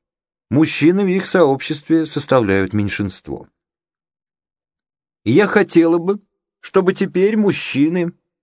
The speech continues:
не считались нашими подчинёнными.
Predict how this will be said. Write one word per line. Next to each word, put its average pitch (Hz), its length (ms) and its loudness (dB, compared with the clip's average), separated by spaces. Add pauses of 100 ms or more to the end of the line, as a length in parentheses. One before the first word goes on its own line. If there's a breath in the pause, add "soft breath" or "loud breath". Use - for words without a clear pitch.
не 151 140 2
считались 165 840 2
нашими 127 600 0
подчинёнными. 113 920 -4